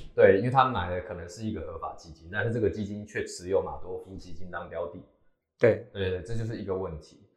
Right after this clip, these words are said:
Speaker 1: 然后他，马多夫那个时候说他有做两个特别的策略，所以让他的绩效特别好。一个叫可转换价差套利，它是一种选择权的策略。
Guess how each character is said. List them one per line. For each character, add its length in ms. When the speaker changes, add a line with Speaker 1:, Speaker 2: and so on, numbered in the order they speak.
Speaker 1:
然 140
后 220
他， 300
马 180
多 160
夫 220
那 80
个 100
时 120
候 160
说 240
他 160
有 120
做 220
两 260
个 240
特 200
别 140
的 100
策 340
略， 200
所 140
以 40
让 180
他 140
的 120
绩 180
效 280
特 80
别 240
好。 200
一 100
个 80
叫 200
可 180
转 200
换 200
价 200
差 220
套 200
利， 120
它 100
是 100
一 40
种 160
选 240
择 200
权 200
的 100
策 260
略。 180